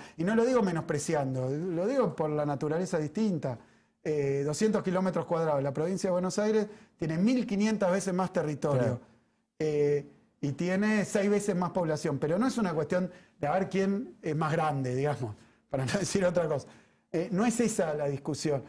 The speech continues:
Speaker 1: La discusión es que esta es la capital federal y lo tenemos que discutir todas las provincias, y esa es la limitación y la potencialidad que tiene. Y acá hay muchas empresas radicadas, no por una buena administración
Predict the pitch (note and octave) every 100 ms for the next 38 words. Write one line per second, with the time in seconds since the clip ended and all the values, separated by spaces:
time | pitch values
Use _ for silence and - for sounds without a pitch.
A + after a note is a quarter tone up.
0 | - _ - D3 E3 G#3+ A3 A3 A3 A3
1 | F3+ D#3+ C#3+ C#3+ F3 E3+ E3+ E3+ G#3+ A#3+
2 | C4+ C#4 A#3+ G#3+ G#3+ A3 A3 A3+ A3 A3
3 | C#4 A3+ G3 G3 A#3 B3 - G#3+ F#3+ F3+
4 | E3+ E3+ E3+ D#3+ G3+ G#3+ A#3+ B3 - -
5 | _ _ - D#3+ D#3+ D#3 D#3 E3 D#3 E3+
6 | F#3 E3+ D3+ F3 C#3 C3+ C3+ G3+ A3 A3+
7 | - - - D3+ G#3+ A3+ G#3+ F#3+ G#3 G#3+
8 | G3 G3 G3 F#3 E3+ E3 A#3 F#3 D#3+ D#3
9 | D#3+ D#3+ E3+ E3+ E3 D3 C#3+ D#3+ D3 E3
10 | E3 E3+